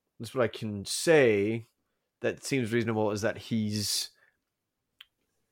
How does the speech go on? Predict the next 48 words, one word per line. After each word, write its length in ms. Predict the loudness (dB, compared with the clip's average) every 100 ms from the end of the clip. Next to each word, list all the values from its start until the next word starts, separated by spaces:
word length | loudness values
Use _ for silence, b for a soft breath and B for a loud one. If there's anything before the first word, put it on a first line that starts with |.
| _ -8
he's 160 | -4
the 80 | 0
only 160 | 2 6
man 200 | 6 6
in 60 |
this, 100 | 2
he's, 320 | 0 0 2 2
he 240 | 4 6
accepts 580 | 8 6 6 6 6 -4
where 200 | 0 0
he 220 | 2 2
is 260 | 2 2 -2
and 400 | -4 -4 -4 -8
in 200 | -8 -8
his, 320 | -8 -6 -6 -4
uh, 180 | -2
he's, 280 | -2 -2 -2
he 180 | 0 0
accepts 280 | 2 0 -2
his 120 | -2
way 120 | 2
of 160 | 2 0
life, 260 | -4 -4
basically, 400 | -4 -6 -4 -4
and 120 | -4 -4
what 160 | -4
he's 240 | -2 -4 -4
been 260 | -6 -4
given, 420 | -4 -6 -8 -12 -16 b b b -6
uh, 300 | -4 -2 -2
and 160 | -4 -4
that 180 | -6
he 240 | -4 0 2
has 320 | 4 4 2
to, 260 | -4 -4 -2 -2
as 280 | 0 -2
the 160 | 0 0
only, 260 | 0 0 0
like, 260 | 0 -2
you 60 | -4
know, 140 | -6
male, 600 | -6 -6 -4 -6 -8 -12 -16 -8
or 100 | -2
at 40 |
least, 220 | -2 -2
you 60 | -4
know, 120 | -6 -4
a 140 | -4